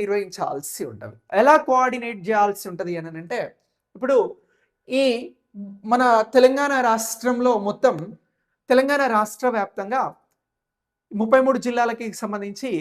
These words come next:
ఎన్ని, ఆ, డిపోలు ఉన్నాయి ఇందులో అని అంటే మొత్తం తొంభై ఏడు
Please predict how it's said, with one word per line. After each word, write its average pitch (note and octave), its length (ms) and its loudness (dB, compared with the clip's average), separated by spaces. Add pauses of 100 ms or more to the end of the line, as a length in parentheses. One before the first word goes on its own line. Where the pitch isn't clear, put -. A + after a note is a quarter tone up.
(420)
ఎన్ని, B3+ 260 0 (580)
ఆ, - 20 4 (1200)
డిపోలు C#4 400 2
ఉన్నాయి A3+ 340 -4
ఇందులో G#3 260 -4
అని F3+ 220 -8
అంటే G#3+ 160 -4 (380)
మొత్తం A3+ 220 0 (160)
తొంభై B3+ 320 8
ఏడు A#3+ 140 4